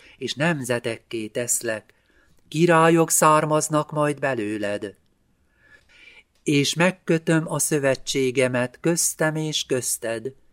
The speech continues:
és te utánad ivadékoddal nemzedékeidben, örök szövetséggel, hogy Istened legyek neked, és utánad ivadékodnak.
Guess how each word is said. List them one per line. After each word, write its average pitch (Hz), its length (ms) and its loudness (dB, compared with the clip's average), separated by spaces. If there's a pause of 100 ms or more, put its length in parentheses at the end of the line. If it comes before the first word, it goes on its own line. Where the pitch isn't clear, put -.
(200)
és 131 180 -4
te 147 200 2
utánad 139 540 0
ivadékoddal 143 1160 0 (100)
nemzedékeidben, 131 1400 -2 (520)
örök 180 340 6
szövetséggel, 117 1200 -2 (580)
hogy 123 280 -6
Istened 123 680 -4
legyek 120 480 -2
neked, 139 520 -2 (300)
és 123 220 -6
utánad 147 840 0 (120)
ivadékodnak. 113 1120 -6